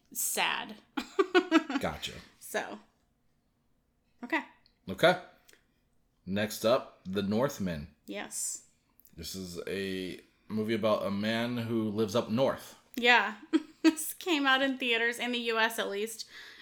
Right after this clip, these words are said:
Speaker 1: April twenty-second. It was written by Sion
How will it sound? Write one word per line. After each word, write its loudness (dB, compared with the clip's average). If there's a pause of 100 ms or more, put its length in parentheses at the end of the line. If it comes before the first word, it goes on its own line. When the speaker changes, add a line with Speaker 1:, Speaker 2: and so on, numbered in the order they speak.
(120)
Speaker 1:
April -2
twenty-second. -2 (480)
It 2
was 0
written 2
by 4 (520)
Sion -2